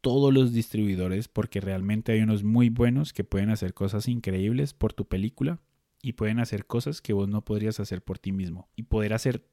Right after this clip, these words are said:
todos estos servicios de una forma honesta y transparente. Pero de nuevo, en este punto de mi vida he visto y escuchado demasiadas historias de horror donde los cineastas están siendo aprovechados por distribuidores sin escrúpulos,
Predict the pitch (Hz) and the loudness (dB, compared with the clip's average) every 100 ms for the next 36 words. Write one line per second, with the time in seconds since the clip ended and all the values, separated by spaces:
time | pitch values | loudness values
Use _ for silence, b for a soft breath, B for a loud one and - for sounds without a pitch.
0 | - 127 127 135 127 - 131 123 101 104 | -2 0 2 0 -2 -2 0 0 0 0
1 | 107 107 110 123 101 98 107 101 107 - | 0 2 0 0 0 -2 -2 -2 -2 -2
2 | 131 - 135 104 95 87 82 - - _ | -8 -8 -8 -8 -6 -10 -12 -16 -20 _
3 | _ - - 104 104 101 110 101 - - | _ -20 -2 2 2 4 2 -2 -8 -20
4 | - B B B B B B - 113 110 | -20 B B B B B B -6 0 0
5 | - - 139 131 135 131 101 101 104 - | 0 4 4 6 6 6 4 2 0 0
6 | 113 120 - 131 127 - 104 95 90 107 | 2 2 2 0 0 -2 -4 -4 -4 -2
7 | 104 95 - 107 127 - 104 104 110 98 | -2 -2 -2 0 0 0 0 0 0 0
8 | 107 117 110 110 107 101 - 101 98 95 | 0 -2 -2 0 2 0 0 0 0 -2
9 | - 120 - 101 101 101 104 - 117 98 | -2 -4 -2 -4 -2 0 0 0 0 0
10 | 98 98 - 110 110 - 104 98 92 95 | -2 -2 -4 -2 -2 -2 -2 -2 -2 -4
11 | 98 127 117 92 - 131 131 - 196 - | -6 -4 -4 -4 -2 -2 0 -2 -4 -6